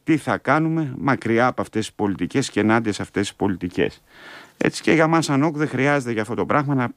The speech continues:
μπει μπροστά ένα σχέδιο ακώνων, έτσι, όπως υπήρχε, αλλά με μεγαλύτερη ένταση μέχρι το δύο χιλιάδες δεκαπέντε, ε, την ο-, τον οποίον όμως δυστυχώς εκεί την περίοδο,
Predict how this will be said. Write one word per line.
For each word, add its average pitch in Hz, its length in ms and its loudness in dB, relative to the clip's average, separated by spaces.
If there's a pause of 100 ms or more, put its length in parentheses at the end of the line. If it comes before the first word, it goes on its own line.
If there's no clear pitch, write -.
(120)
μπει 127 300 0
μπροστά 110 440 0
ένα 107 200 2
σχέδιο 110 480 0
ακώνων, 156 560 -2 (680)
έτσι, - 320 0
όπως 139 460 2
υπήρχε, 123 400 0
αλλά 110 120 2
με 107 80 2
μεγαλύτερη 104 540 2
ένταση 117 320 -2
μέχρι 113 160 0
το 104 140 -2
δύο 113 200 0
χιλιάδες 95 440 0
δεκαπέντε, 160 640 -2 (800)
ε, - 540 -4 (160)
την 151 200 4
ο-, 127 160 2 (100)
τον 131 180 2
οποίον 147 340 2
όμως 143 240 0
δυστυχώς 120 480 -2
εκεί 131 260 0
την 92 100 -6
περίοδο, 110 540 2